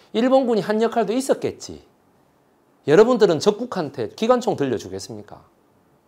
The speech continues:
안 그러십니까? 경복궁이 지금 그 지금 범궐당해 있는 상황에서. 잘 생각해 보세요. 그냥 여기 해가지고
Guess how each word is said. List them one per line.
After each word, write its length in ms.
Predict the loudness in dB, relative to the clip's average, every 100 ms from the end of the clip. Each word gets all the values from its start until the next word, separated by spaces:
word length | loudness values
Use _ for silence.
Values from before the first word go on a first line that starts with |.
| _ _ _ _ _ _ _ _ -14 -4
안 80 |
그러십니까? 520 | 0 0 0 -6 -14 -12
경복궁이 600 | -6 -2 -2 -2 -4 -4
지금 380 | -4 -6 -6 -8 -16 _ _ _ _
그 300 | -4 -2 -4
지금 200 | -8 -10
범궐당해 840 | -4 -2 -2 4 8 8 6 2 0
있는 240 | -4 -6
상황에서. 560 | -8 -8 -10 -12 -16 -20 _ _ _ _ _ _ _
잘 200 | -12 -8
생각해 380 | -6 0 0 -2
보세요. 300 | -8 -14 -16 _ _ _ _ -6
그냥 340 | 2 4 4 0 -12 _ _ _ _ _ _ _ _ _ _ -20 _ _ -20 _ 6
여기 380 | 8 8 8 8
해가지고 840 | 8 6 4 4 6 6 2